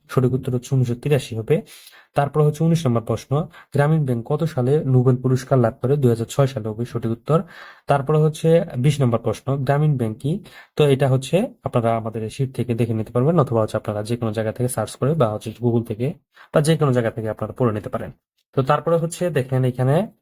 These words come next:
একুশ নম্বর যে প্রশ্নটা আমাদের সাজেশনের মধ্যে আছে সেটা হচ্ছে যে ক্ষুদ্র ঋণ সংস্থা কি? খুবই গুরুত্বপূর্ণ প্রশ্ন। বাইশ নম্বর প্রশ্ন, কেন্দ্রীয় ব্যাংক কার্যাবলী কি কি? তেইশ নম্বর প্রশ্ন, দেশের প্রথম নারী অর্থ সচিবের নাম কি? চব্বিশ নম্বর প্রশ্ন, বাংলাদেশের ব্যাংক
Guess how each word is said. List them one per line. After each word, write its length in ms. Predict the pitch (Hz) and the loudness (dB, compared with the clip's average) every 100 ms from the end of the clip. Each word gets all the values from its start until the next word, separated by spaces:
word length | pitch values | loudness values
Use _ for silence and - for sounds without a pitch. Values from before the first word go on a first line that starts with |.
| _ 156 | _ -2
একুশ 220 | 160 170 | 0 0
নম্বর 200 | 143 135 | 2 2
যে 100 | 123 | 2
প্রশ্নটা 380 | 123 123 120 113 | 0 -2 -2 -2
আমাদের 220 | 113 110 110 | -2 -2 -4
সাজেশনের 440 | - 110 - 113 113 | -2 -2 -2 -2 -2
মধ্যে 180 | 104 113 | 0 -2
আছে 260 | 107 - 180 220 | 0 0 0 -2
সেটা 220 | - 120 | -6 -2
হচ্ছে 240 | 120 - 170 220 _ _ _ - | -2 2 -2 -2 _ _ _ -6
যে 100 | 120 | -4
ক্ষুদ্র 680 | - - 156 143 175 180 160 | -2 2 2 4 4 6 4
ঋণ 160 | 160 | 2
সংস্থা 460 | 151 135 120 - 117 | 2 2 0 0 -4
কি? 360 | - 131 196 - - | 0 0 0 -6 -2
খুবই 200 | 139 135 | 0 2
গুরুত্বপূর্ণ 440 | 135 135 123 120 | 2 2 0 0
প্রশ্ন। 300 | 107 - 139 | -4 -6 -2
বাইশ 300 | 151 135 - | 0 0 -2
নম্বর 140 | 123 120 | -6 -6
প্রশ্ন, 400 | 104 - 131 151 | -8 -6 -6 -4
কেন্দ্রীয় 400 | 160 160 156 147 | 0 0 2 0
ব্যাংক 340 | 117 107 101 | -2 -4 -2
কার্যাবলী 440 | 131 131 143 139 | -2 0 2 0
কি 140 | 131 107 | -2 -6
কি? 300 | - 147 - _ - _ | -4 -4 -6 _ -20 _
তেইশ 220 | 170 165 | -2 0
নম্বর 160 | 143 123 | 0 0
প্রশ্ন, 320 | 117 - 123 | 0 -2 -2
দেশের 260 | 127 120 131 | -2 0 -2
প্রথম 320 | 139 135 131 | -2 0 4
নারী 260 | 131 139 139 | 4 4 2
অর্থ 220 | 123 120 | 0 -4
সচিবের 360 | - - 127 | -10 -6 -2
নাম 200 | 123 127 | 2 2
কি? 260 | 120 117 156 - _ _ - | 2 -2 -4 -6 _ _ -2
চব্বিশ 380 | 160 165 165 | 0 2 2
নম্বর 160 | 123 113 | 0 0
প্রশ্ন, 320 | - 104 127 | -2 -4 -2
বাংলাদেশের 440 | 127 139 127 131 120 | 0 0 -2 -4 -2
ব্যাংক 300 | 123 143 | -2 -2